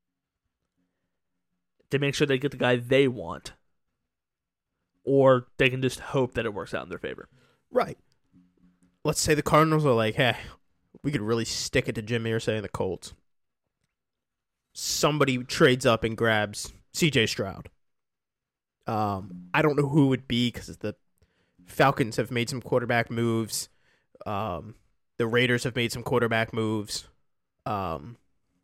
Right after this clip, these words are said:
Speaker 2: I think whoever drafts C J Stroud is anticipating him kinda being, let's say it's the Titans. Let's say the Titans
Speaker 1: I would
Speaker 2: go
Speaker 1: say
Speaker 2: up and grab him.
Speaker 1: sticking the same thing, the Titans, yeah.
Speaker 2: That actually would not be a really bad move for them at all.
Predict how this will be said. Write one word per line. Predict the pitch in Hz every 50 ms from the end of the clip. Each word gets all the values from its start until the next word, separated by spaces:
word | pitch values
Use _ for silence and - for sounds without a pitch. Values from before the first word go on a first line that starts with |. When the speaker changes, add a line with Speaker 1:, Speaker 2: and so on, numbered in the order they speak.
| _ _ _ _ _ _ _ _ _ _ _ _ - - _ _ _ _ _ _ _ _ - - - - - _ _ _ _ _ _
Speaker 2:
I | - 165
think | - 170 170 190
whoever | 190 160 156 160
drafts | 165 160 139 135 143 -
C | - 151 147
J | 135 139 131
Stroud | 131 - - 120 120 123 123 127
is | 123 120
anticipating | 113 117 - 143 135 - 127 - 147 127 127 120 120 120 117 117
him | - - 123 117 113 110 -
kinda | - - 123 123 120
being, | 110 117 123 120 120 117 117 - - - - _
let's | - 254 -
say | - 277
it's | 262 240 -
the | - 165
Titans. | - - - 123 98 - - - 58 - - - _ - - - -
Let's | 190 202 -
say | - 240 220
the | 185 180
Titans | - - - 196 214 208 190 220
Speaker 1:
I | 156 160
would | 170
Speaker 2:
go | 170 156
Speaker 1:
say | 156
Speaker 2:
up | 156 156
and | 156 143
grab | 135 127 110 107 95 -
him. | -
Speaker 1:
sticking | - 156 139 143
the | 135 127
same | - 131 120 113
thing, | - - - -
the | - 117
Titans, | 117 123 104 64 62 62 67
yeah. | 76 67 - - - - - _ _
Speaker 2:
That | - 202 214
actually | 220 233 - - 208
would | 165 185 180
not | 170 151 151
be | 151 156
a | 131 117
really | 117 123 147 160 160
bad | 143 127 131 127 120
move | 117 123 120 113
for | -
them | 120 113 107
at | 104 98
all. | 92 - - - -